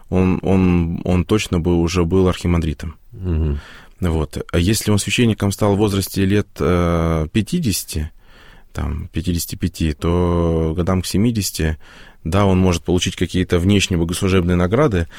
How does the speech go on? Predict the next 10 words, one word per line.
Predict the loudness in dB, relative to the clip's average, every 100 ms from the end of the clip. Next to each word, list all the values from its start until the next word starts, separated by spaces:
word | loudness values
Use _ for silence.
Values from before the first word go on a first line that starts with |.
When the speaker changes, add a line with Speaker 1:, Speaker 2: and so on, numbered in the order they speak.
| -20 -4
Speaker 1:
но | 0 4
он | 4 4
будет | 2 0
оставаться | -4 -2 -2 0
иеромонахом. | -2 -2 -2 -4 -8 -14 -20 -20 -20 -20 -10 0
Он, | 2
он, | 4 4
он | 2
сначала | 0 0 2 0
получит, | 2 2 2 -2